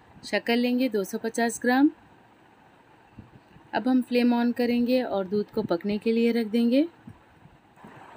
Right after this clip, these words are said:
और जब तक कि दूध गर्म होगा, हम कस्टर्ड पाउडर लेंगे।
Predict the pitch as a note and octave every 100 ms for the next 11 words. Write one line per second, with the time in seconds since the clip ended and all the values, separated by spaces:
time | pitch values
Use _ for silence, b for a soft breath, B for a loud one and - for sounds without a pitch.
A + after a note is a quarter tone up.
0 | - - - - - A3 A3 G3+ G3+ -
1 | B3 - C#4 C#4 A#3+ C4 A#3 C4 C4 B3+
2 | B3+ C#4 E4 - - - - - - A3+
3 | A3 G3+ - A#3 - G#3 A3 A#3 A#3 A#3
4 | C4+